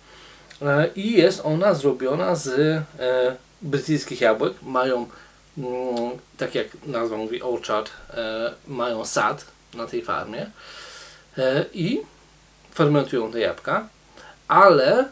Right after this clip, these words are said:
do samej wódki dodają trochę, mm, spirytusu, e, z ziemniaków, żeby troszkę ją zbalansować. No i podobno jest, e, naprawdę fajna, czysta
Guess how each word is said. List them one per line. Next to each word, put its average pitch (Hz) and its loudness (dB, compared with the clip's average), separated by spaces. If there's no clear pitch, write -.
do 156 2
samej 190 0
wódki 151 -6
dodają 131 -2
trochę, 117 -2
mm, 127 -2
spirytusu, 127 -2
e, 117 -6
z - -4
ziemniaków, 113 -2
żeby 127 -8
troszkę 123 -6
ją 113 -6
zbalansować. 113 -4
No 254 8
i 415 2
podobno 170 0
jest, 139 -4
e, 127 -2
naprawdę 127 -2
fajna, 208 4
czysta 165 4